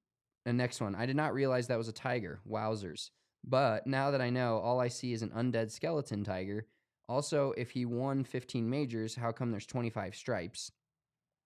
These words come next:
Um, there was, so a ten, if you look t-, at, I think the fifteen stripes are, like, in both of the legs, uh, and then on along the skeleton.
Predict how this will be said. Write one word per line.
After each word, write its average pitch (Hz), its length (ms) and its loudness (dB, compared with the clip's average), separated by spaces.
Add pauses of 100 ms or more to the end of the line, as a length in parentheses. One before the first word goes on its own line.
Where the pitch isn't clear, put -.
(240)
Um, 98 300 0 (340)
there 127 140 4
was, 120 180 0
so 123 280 2
a 120 60 4
ten, 156 260 0
if 127 160 -4
you 135 120 0
look 147 300 4
t-, - 160 -6
at, 131 140 -2 (240)
I 131 80 0
think 165 180 0
the 156 60 -4
fifteen 147 400 -2
stripes 127 400 -2
are, 127 40 0
like, 107 180 0
in 120 160 0
both 113 260 0
of 120 80 -6
the 110 100 -2
legs, 101 540 -4 (500)
uh, 101 300 -2
and 110 140 -2
then 107 180 -2
on 113 420 -2
along 110 440 0
the 113 60 0
skeleton. 120 720 -2